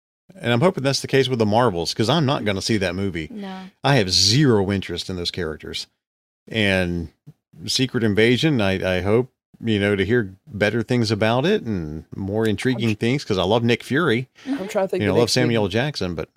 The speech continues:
Speaker 1: uh,
Speaker 3: Marvel.
Speaker 1: yeah.
Speaker 3: I'm trying to think the next big Marvel project I could be excited about, and I can't think of nothing.
Speaker 2: Uh,
Speaker 1: They got
Speaker 2: Guardians
Speaker 1: nothing.
Speaker 2: was kind of
Speaker 1: That was
Speaker 2: like,
Speaker 1: it.
Speaker 3: Yeah.
Speaker 2: was, was the one, one of the last things I was really looking forward to as far as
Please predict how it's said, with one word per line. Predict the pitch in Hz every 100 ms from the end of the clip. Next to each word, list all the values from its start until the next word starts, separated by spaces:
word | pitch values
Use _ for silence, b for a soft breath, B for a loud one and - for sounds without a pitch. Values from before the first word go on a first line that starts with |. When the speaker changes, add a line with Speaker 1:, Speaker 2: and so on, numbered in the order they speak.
| -
Speaker 1:
uh, | 117
Speaker 3:
Marvel. | 165 160
Speaker 1:
yeah. | 147 135
Speaker 3:
I'm | 117 117 _ _
trying | - 170
to | 175
think | 120
the |
next | 139 -
big | 139
Marvel | 120 117 131 113
project | - 127 120 110
I |
could | 113 113
be |
excited | 98 - 117 147
about, | 104 104
and | 101
I | 107
can't | - 139 _
think | 92 123
of | 90
nothing. | 156 156 147 87 82
Speaker 2:
Uh, | 202 - _ _ _
Speaker 1:
They | - _ 190
got | 220
Speaker 2:
Guardians | 285 339 285
Speaker 1:
nothing. | 247
Speaker 2:
was | 240 -
kind | 247 233
of | 226 214 -
Speaker 1:
That | - 202
was | 202 190
Speaker 2:
like, |
Speaker 1:
it. | 196 -
Speaker 3:
Yeah. | 110 113
Speaker 2:
was, | 214 214 -
was | 220 208
the | 226 202 196 190 _
one, | 202 214 233 240 b b
one | 240
of | 233
the |
last | 220 214 226
things | 233 220
I | 202
was | 196 196
really | 196 196 190
looking | 202 - 190
forward | 196 185 180
to | 185
as | 175
far | 196 180 175
as | 165